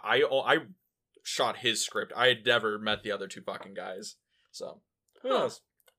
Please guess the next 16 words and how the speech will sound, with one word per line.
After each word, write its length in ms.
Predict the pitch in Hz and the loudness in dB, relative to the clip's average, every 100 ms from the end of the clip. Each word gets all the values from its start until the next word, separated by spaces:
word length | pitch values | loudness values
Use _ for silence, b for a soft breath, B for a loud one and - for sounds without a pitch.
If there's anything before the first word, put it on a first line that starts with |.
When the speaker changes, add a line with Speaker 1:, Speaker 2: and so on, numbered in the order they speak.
| - | -6
Speaker 1:
But 220 | 160 151 | -2 -2
Speaker 2:
Okay. 140 | 269 - - | -4 -8 -8
Speaker 1:
interesting 680 | 165 160 156 165 147 143 - | -6 -6 -6 -6 -8 -10 -16
writing 440 | 123 135 131 123 | -8 -6 -6 -8
tidbit 380 | - 117 95 90 | -12 -14 -14 -14
about 280 | - 95 _ | -14 -20 _
this. 340 | - - - - | -20 -20 -20 -14
Speaker 2:
Yeah. 360 | 302 285 - - _ _ _ _ | -10 -10 -12 -18 _ _ _ _
Speaker 1:
And 500 | 143 147 147 143 127 _ _ | -6 -6 -6 -14 -20 _ _
one 240 | 151 226 | -6 -6
more 400 | 262 226 202 165 _ _ 143 | -4 -4 -4 -6 _ _ -18
little 300 | 139 151 143 | -8 -6 -6
tidbit 580 | - 135 127 135 135 - | -4 -6 -2 -2 -2 -6
about 320 | 127 131 131 | -6 -2 -2
the 80 | - | -4
movie 540 | 120 117 120 123 123 | -10 -10 -10 -14 -14